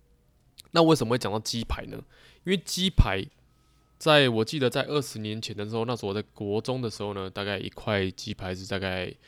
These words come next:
三十五块左右。那现在呢，大概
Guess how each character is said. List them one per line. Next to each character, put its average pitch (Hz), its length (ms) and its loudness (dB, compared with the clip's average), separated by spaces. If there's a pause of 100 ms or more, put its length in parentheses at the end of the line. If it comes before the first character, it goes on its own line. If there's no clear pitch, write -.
(200)
三 139 500 4
十 117 200 -6
五 101 80 -4
块 - 180 -4
左 - 160 -8
右。 101 160 -6 (640)
那 185 80 4
现 180 260 8
在 165 200 6
呢， 131 280 4 (220)
大 165 240 10
概 131 340 4